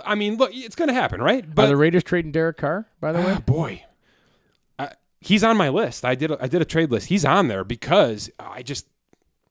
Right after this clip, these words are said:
Speaker 1: nobody said really no yet, right? It's, they've said, "He's our quarterback for <laughs> now," right? John Gruden keeps saying, "He's our quarterback
Speaker 2: What if
Speaker 1: for
Speaker 2: they,
Speaker 1: now."
Speaker 2: uh, uh, here's
Speaker 1: It's tradable. It's
Speaker 2: what if
Speaker 1: very
Speaker 2: they
Speaker 1: tradable.
Speaker 2: trade him to Arizona for Rosen?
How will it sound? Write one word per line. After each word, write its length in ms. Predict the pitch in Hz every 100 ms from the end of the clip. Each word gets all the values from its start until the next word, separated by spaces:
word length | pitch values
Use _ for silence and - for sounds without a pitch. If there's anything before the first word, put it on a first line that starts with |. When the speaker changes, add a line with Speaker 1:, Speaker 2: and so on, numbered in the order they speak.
| - _ _ -
Speaker 1:
nobody 300 | 131 175 190
said 340 | - 180 139
really 280 | 120 156 151
no 240 | 131 139 127
yet, 220 | 92 78
right? 280 | 101 160 - _ -
It's, 260 | 113 - _
they've 200 | 123 127
said, 360 | - 151 104 -
"He's 220 | - 110
our 100 | 113
quarterback 460 | 113 131 113 107 95
for 160 | - 104
<laughs> 80 |
now," 260 | - 127 - - 139
right? 160 | 143 - -
John 180 | - 139
Gruden 360 | 143 147 131 110
keeps 220 | - 113
saying, 260 | 139 110 92
"He's 120 | 113 113
our 120 | 113
quarterback 300 | - 113 110
Speaker 2:
What 40 | 127
if 40 |
Speaker 1:
for 100 | 127
Speaker 2:
they, 140 | 123 117
Speaker 1:
now." 280 | 113 110 95 -
Speaker 2:
uh, 80 | 151
uh, 40 | 156
here's 300 | 117 208 - _ -
Speaker 1:
It's 160 | 185 -
tradable. 420 | - 151 117 85 - -
It's 100 | 131
Speaker 2:
what 80 | 190
if 20 |
Speaker 1:
very 160 | 131 165
Speaker 2:
they 20 | 101
Speaker 1:
tradable. 40 |
Speaker 2:
trade 180 | 180 160
him 120 | 165
to 120 | 139 -
Arizona 560 | 139 123 - 143 127
for 160 | - 120
Rosen? 460 | 110 139 180 117